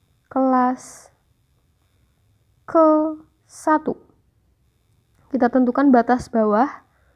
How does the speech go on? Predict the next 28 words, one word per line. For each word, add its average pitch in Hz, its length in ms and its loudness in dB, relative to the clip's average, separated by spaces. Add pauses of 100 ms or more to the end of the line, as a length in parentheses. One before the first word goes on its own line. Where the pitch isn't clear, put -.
(440)
Batas 240 240 -2
bawah 226 320 2
itu 269 160 2
diambil 233 320 2
dari 214 160 0
nilai 214 340 -4
X - 300 -6
minimumnya. 226 960 -2
Tadi 240 180 -2
minimumnya 240 560 0
adalah 220 300 0
enam 226 340 -2
belas. 196 380 -4
Berarti 208 260 -4
batas 214 320 -4
bawah 208 380 -4
interval 254 480 -2
kelas 240 260 -2
pertama 233 480 -2
itu 233 140 -6
adalah 208 320 -6
enam 208 180 -6
belas. 214 460 0 (640)
Nah, 208 180 -2
untuk 269 220 -2
mencari 262 240 0
batas 226 340 -4
atas, 208 560 -6